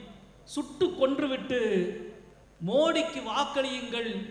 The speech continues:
யோகிக்கு வாக்களியுங்கள்" என்று ஓட்டு கேட்கிறான்.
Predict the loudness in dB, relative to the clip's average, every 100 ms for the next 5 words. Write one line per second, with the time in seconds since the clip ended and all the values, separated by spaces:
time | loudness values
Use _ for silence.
0 | -4 0 2 2 -2 -4 -4 -2 -2 -2
1 | -2 -4 -4 -2 -2 -2 -6 -8 -4 -4
2 | -2 0 0 -2 -4 -6 -4 -8 -8